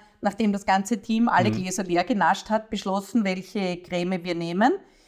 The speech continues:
Speaker 1: haben die dann genommen, dann kam der nächste Gast, eine Woche später, du glaubst es nicht, und hat gesagt, warum haben Sie eigentlich keine Nutella?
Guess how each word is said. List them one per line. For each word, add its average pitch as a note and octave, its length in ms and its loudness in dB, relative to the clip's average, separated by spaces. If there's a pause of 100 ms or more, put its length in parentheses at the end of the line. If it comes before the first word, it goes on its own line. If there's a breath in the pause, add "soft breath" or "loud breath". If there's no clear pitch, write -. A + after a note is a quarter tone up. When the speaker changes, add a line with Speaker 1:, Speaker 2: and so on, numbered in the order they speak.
(200 soft breath)
Speaker 1:
haben A#3 300 4
die C4 120 2
dann A3 200 2
genommen, F#3+ 400 0
dann C#4 120 2
kam G3 240 2
der F#3 80 0
nächste F3 360 -4
Gast, F3 340 4
eine F#3 240 2
Woche F3 240 -2
später, F3 400 -2
du G#3+ 100 -8
glaubst D#3 360 2
es G#3 100 -4
nicht, B3+ 220 2
und G#3+ 120 4
hat F#3 120 2
gesagt, G3+ 260 -6
warum G3 220 0
haben F#3 120 -2
Sie G3+ 80 -2
eigentlich F3+ 360 -4
keine E3 240 -2
Nutella? E3 500 -2